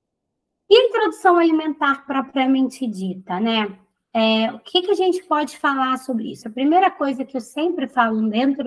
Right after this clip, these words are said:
do meu consultório, quando eu vou começar uma introdução alimentar, é: desfaz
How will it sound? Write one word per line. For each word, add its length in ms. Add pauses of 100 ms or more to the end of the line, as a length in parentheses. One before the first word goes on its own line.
do 100
meu 180
consultório, 800
quando 220
eu 80
vou 160
começar 480
uma 140
introdução 500
alimentar, 680 (580)
é: 300 (920)
desfaz 920